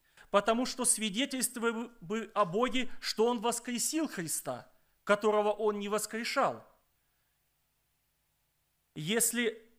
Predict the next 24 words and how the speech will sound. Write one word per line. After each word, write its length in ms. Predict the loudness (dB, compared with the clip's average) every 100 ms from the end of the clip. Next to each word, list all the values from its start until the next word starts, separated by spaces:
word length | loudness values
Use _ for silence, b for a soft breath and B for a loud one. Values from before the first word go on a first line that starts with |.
| _ _ _ _ _ _ _ _ _ _
то 140 | 0 2
есть, 480 | 2 0 -2 -6
мертвые 540 | -2 2 2 0 -6 -4
не 100 | -2
воскресают, 840 | -2 -4 -4 -2 0 0 -2 -6 -20 _ _ _
ибо 240 | -4 0
если 400 | 2 2 -2 0
мертвые 520 | 2 4 4 2 -6 -4
не 100 | -4
воскресают, 720 | -4 -6 -6 -2 -2 -2 -4 -16 _
то 120 | -4
и 80 | -4
Христос 600 | -4 -6 -6 -2 -2 -2
не 80 | -4
воскрес. 580 | -8 -8 -12 -16 -16 -18 b b b 0
А 140 | 2
если 320 | 4 2 0
Христос 560 | -2 -2 -2 0 0 0
не 80 | 2
воскрес, 560 | 0 0 -2 -2 -2 B B -2
то 100 | 0
вера 380 | 2 4 4 4
ваша 320 | 4 2 -4
тщетна, 720 | -2 -4 -6 2 4 4 2